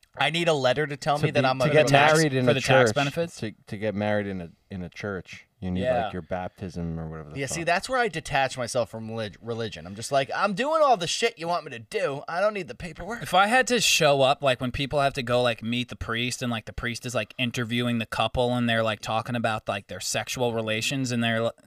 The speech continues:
Speaker 3: th-, what the fuck is that? Who's doing that anymore?
Speaker 1: I've never
Speaker 3: Stop talking to priests about your sex life.
Speaker 1: Hey, priest.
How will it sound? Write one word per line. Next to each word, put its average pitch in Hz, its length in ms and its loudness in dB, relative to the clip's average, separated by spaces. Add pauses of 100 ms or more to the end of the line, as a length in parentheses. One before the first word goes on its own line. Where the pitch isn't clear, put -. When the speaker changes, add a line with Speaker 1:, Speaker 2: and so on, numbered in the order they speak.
(260)
Speaker 3:
th-, 117 200 -8
what 185 180 2
the 392 100 2
fuck - 300 2
is 170 140 2
that? 165 280 6
Who's 254 200 0
doing 339 260 2
that 202 220 4
anymore? 123 400 0
Speaker 1:
I've 156 200 0
never 160 300 -2
Speaker 3:
Stop 262 200 4
talking 285 320 4
to 240 60 2
priests 233 300 0
about 240 180 4
your 175 100 -2
sex 196 340 0
life. 110 260 0
Speaker 1:
Hey, 233 160 2
priest. - 500 -2